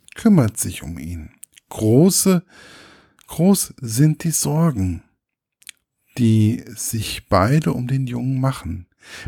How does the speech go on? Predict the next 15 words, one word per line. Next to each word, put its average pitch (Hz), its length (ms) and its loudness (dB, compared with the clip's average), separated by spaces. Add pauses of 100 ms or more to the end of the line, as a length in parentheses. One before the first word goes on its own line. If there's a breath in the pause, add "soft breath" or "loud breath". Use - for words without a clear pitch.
bis - 320 4
Philemon 113 680 4
einen 131 500 -4
Wunsch 123 380 0
vorträgt, - 960 -14 (440 loud breath)
der 107 580 4 (440 soft breath)
die 113 80 -6
Herzen 98 840 0
aller 107 300 2
öffnet 127 760 -4
und 113 220 -2
ein 110 140 -4
kleines 101 540 2
Wunder 120 260 4
bewirkt. - 720 -12